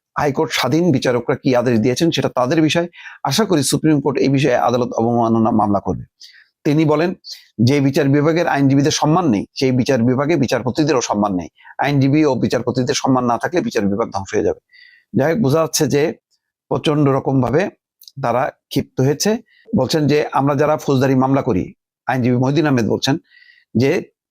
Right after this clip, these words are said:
"আমরা যারা ফৌজদারি মামলা নিয়ে কাজ করি, তাদের বেঁচে থাকার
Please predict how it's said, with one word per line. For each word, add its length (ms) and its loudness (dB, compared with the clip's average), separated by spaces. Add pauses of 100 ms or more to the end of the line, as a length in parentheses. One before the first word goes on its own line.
(140)
"আমরা 260 0
যারা 180 2
ফৌজদারি 460 2
মামলা 760 0 (340)
নিয়ে 260 2
কাজ 240 -4
করি, 220 0 (360)
তাদের 260 0
বেঁচে 240 0
থাকার 240 -2